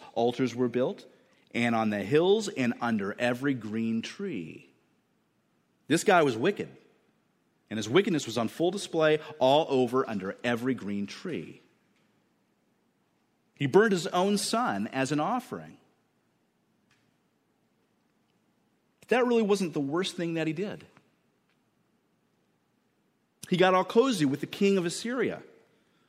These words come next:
and he admired the altars that they had built to their foreign false gods.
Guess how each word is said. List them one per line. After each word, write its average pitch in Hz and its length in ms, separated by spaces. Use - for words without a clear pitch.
and 131 100
he 139 80
admired 151 600
the 127 100
altars 175 460
that 120 100
they 117 80
had 117 180
built 127 260
to 127 80
their 117 120
foreign 151 420
false 139 360
gods. 131 760